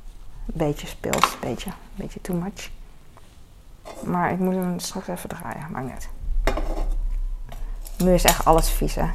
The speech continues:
Ik ben echt zo viezerd. <laughs> Maar dat geeft niet.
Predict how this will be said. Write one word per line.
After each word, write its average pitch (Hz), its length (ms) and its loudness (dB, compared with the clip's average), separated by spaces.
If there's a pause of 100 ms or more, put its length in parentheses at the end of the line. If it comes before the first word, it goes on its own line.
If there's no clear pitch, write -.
(120)
Ik - 120 -8
ben - 160 -4
echt 160 160 -2
zo 143 200 -4 (140)
viezerd. - 400 2 (380)
<laughs> - 460 -8 (1000)
Maar - 140 0
dat 156 100 -2
geeft - 120 -6
niet. - 240 -6